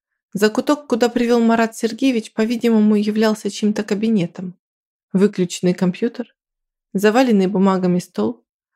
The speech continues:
фотография рыжего карапуза, приклеенная к монитору, и керамическая кружка с собачьей мордой.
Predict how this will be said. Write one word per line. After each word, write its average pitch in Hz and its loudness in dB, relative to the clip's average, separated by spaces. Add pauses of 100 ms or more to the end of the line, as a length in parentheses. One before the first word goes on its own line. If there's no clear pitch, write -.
(160)
фотография 208 0
рыжего 208 0
карапуза, 214 -6 (280)
приклеенная 214 2
к - -20
монитору, 202 -2 (320)
и 208 -8
керамическая 220 0
кружка 214 -8
с - -12
собачьей 202 -4
мордой. - -2